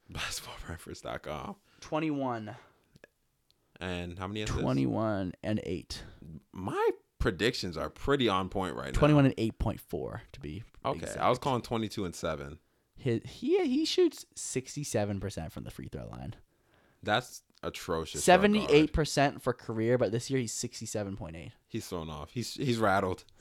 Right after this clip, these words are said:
Speaker 2: He, he is
Speaker 1: He's got
Speaker 2: rattled.
Speaker 1: the
Speaker 2: He's
Speaker 1: yips.
Speaker 2: rattled, bro. Uh, from, let's see, from three-point range, what do you think
Speaker 1: He's
Speaker 2: he
Speaker 1: like,
Speaker 2: shoots?
Speaker 1: what, thirty-seven?
Speaker 2: Thirty-two.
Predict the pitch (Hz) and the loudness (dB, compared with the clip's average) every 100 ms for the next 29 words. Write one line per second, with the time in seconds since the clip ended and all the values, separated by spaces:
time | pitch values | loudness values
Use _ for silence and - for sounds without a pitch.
0 | - 123 135 143 147 147 139 127 165 - | -6 0 0 2 2 2 4 6 8 8
1 | 139 127 123 117 - 120 123 101 107 107 | 8 8 8 6 4 2 0 -2 -4 -2
2 | 120 - - - _ - 123 127 127 127 | -4 -6 -20 -20 _ 0 4 6 6 6
3 | 127 131 - 131 123 127 131 - _ _ | 4 2 0 0 0 -2 -4 -10 _ _
4 | _ _ _ 107 107 - 104 98 117 120 | _ _ _ -8 -6 -6 -6 -6 -6 -6
5 | - 139 143 156 139 127 131 135 135 120 | -2 -4 -2 -2 0 0 0 -2 -4 -6
6 | 113 113 101 92 92 78 - 90 87 - | -4 -2 0 0 -2 -2 -2 -4 -4 -4
7 | 85 92 98 _ _ _ - 120 117 - | -4 -6 -12 _ _ _ -6 -6 -6 -8
8 | 95 | -10